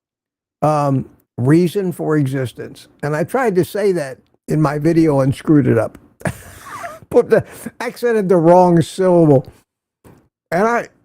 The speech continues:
Francine, whether you knew it or not, that was for you. And what I meant by it was I was talking about cooking a ribeye from frozen. And if nothing else, that would be the reason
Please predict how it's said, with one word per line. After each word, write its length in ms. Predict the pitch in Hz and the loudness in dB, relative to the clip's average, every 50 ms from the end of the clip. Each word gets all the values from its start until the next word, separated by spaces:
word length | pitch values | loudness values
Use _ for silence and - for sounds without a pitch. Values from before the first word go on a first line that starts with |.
| _ _ | _ _
Francine, 640 | - - 240 254 247 208 - - 240 233 233 233 214 | -2 2 2 2 2 0 -2 -4 -2 -2 0 0 0
whether 180 | 196 196 196 196 | 0 0 0 2
you 120 | 190 185 | 2 2
knew 200 | 180 196 196 196 | 4 4 4 4
it 80 | 196 175 | 4 4
or 100 | 180 165 | 4 2
not, 240 | 170 165 165 165 | 2 0 -2 -4
that 180 | 156 190 208 214 | -4 -4 -4 -2
was 220 | 190 185 175 - | 0 0 -2 -2
for 200 | - - 170 170 | -4 -6 -2 0
you. 340 | 165 147 139 135 127 117 110 - - - _ _ - - - - _ _ | 2 2 4 2 2 0 -4 -6 -12 -20 _ _ -20 -20 -20 -20 _ _
And 380 | - 143 156 151 147 147 147 - - _ _ _ _ _ _ _ _ _ _ _ _ _ _ | -8 -8 -6 -6 -6 -8 -8 -10 -14 _ _ _ _ _ _ _ _ _ _ _ _ _ _
what 180 | - 160 190 185 | 2 2 4 4
I 100 | 165 170 | 2 0
meant 280 | 185 233 269 269 220 | 0 0 0 0 -2
by 220 | - 180 139 135 135 | -2 -2 -4 -4 -6
it 120 | 131 131 | -8 -10
was 380 | - - 127 127 131 165 151 - | -6 -4 -2 -2 -2 -4 -4 -4
I 80 | - | -2
was 200 | 139 147 156 - | 0 0 0 0
talking 360 | - 208 202 196 143 - 196 180 | 0 0 0 0 -2 -2 -4 -4
about 320 | 156 151 147 147 147 - _ - _ | -2 -2 -4 -4 -6 -12 _ -16 _
cooking 400 | - - 269 294 - 302 254 208 | 4 4 4 4 2 0 -2 -2
a 120 | 180 147 131 | -2 -4 -4
ribeye 580 | 127 123 156 202 226 190 208 185 190 196 180 | 0 4 6 6 8 6 4 2 0 -2 -2
from 260 | - 185 190 185 175 | -2 -2 0 0 0
frozen. 600 | 143 - - 151 151 147 143 135 127 127 120 117 | -2 0 0 2 2 2 2 0 -2 -4 -4 -2
And 160 | 123 135 147 156 | 0 2 2 2
if 120 | 156 - | 2 2
nothing 560 | 175 170 175 196 226 240 175 - 226 214 208 | 2 2 4 4 2 2 0 -2 -2 -2 -2
else, 440 | 196 165 131 - 120 120 - - - _ _ _ _ _ - - - - _ _ _ | -4 -6 -6 -8 -10 -10 -14 -18 -20 _ _ _ _ _ -20 -20 -20 -20 _ _ _
that 220 | - 151 165 202 180 | -4 -2 -2 0 2
would 220 | 180 185 165 143 | 2 2 2 2
be 160 | 131 170 156 | 0 0 0
the 180 | 151 139 147 147 | 0 0 -2 -2
reason 760 | 139 139 147 165 175 180 180 175 151 117 156 127 117 123 | -2 0 2 2 4 2 2 -2 -4 -6 -8 -10 -12 -14